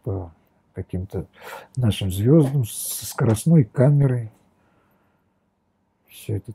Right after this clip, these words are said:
там в деталях снимаешь, потом какие-то исследовательские съемки скоростными камерами там были. Там было очень интересно, значит, у нас был пробивной такой человек в штате, в Лесгов-то.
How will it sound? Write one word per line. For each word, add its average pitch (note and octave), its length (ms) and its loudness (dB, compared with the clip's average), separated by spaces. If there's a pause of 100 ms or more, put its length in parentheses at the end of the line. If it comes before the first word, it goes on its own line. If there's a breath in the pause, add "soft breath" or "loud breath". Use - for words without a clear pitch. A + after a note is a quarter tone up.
там G2+ 240 -14 (240)
в G2 60 -6
деталях G2+ 560 -2 (560 soft breath)
снимаешь, A#2 520 -4
потом A2 400 -4
какие-то - 380 -6
исследовательские C#3+ 1200 2
съемки C#3 480 -2
скоростными C3+ 720 -2
камерами A#2 760 -6
там A#2 240 -10
были. G#2+ 280 -10 (680 soft breath)
Там E3 180 6
было C#3 200 4
очень C3 260 0
интересно, B2 600 -2 (640 soft breath)
значит, B2 280 -10
у A#2 40 -4
нас A#2 200 0
был A#2+ 200 -4
пробивной C3 600 2
такой - 340 -6
человек C#3 500 -2
в - 40 -18
штате, - 400 -6
в F#2+ 80 -6
Лесгов-то. G2 580 -4